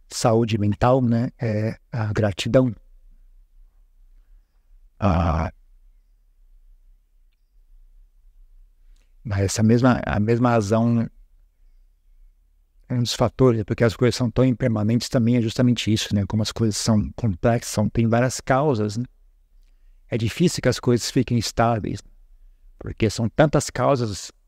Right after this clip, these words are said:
necessárias pra uma coisa muito simples ocorra, né? Só pra alguma coisa simples, é só uma flor surgir, né?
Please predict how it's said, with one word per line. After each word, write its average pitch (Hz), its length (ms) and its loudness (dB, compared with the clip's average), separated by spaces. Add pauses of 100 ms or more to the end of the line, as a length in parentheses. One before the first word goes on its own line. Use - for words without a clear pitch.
(520)
necessárias 135 720 0
pra 131 140 0
uma 127 120 -2
coisa 131 220 0
muito 143 220 -2
simples 151 560 0
ocorra, 113 420 0
né? 139 120 -6 (1080)
Só - 280 2
pra 117 500 0
alguma 120 260 -4
coisa 135 240 -2
simples, - 460 -2
é 98 60 0
só - 180 -2
uma 151 160 0
flor 127 560 0 (140)
surgir, 123 580 0
né? 117 180 -4